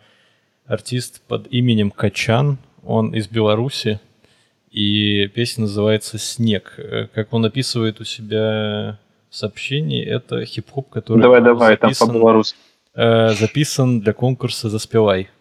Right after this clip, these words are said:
Speaker 1: "Заспевай". Ну, окей.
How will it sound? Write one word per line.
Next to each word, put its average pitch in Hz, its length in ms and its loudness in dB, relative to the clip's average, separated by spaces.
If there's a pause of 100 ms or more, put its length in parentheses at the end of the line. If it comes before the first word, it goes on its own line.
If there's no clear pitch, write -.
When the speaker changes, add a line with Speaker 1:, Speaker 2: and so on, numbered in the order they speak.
(960)
Speaker 1:
"Заспевай". 101 800 -4 (100)
Ну, 135 1000 -6 (460)
окей. 113 800 -8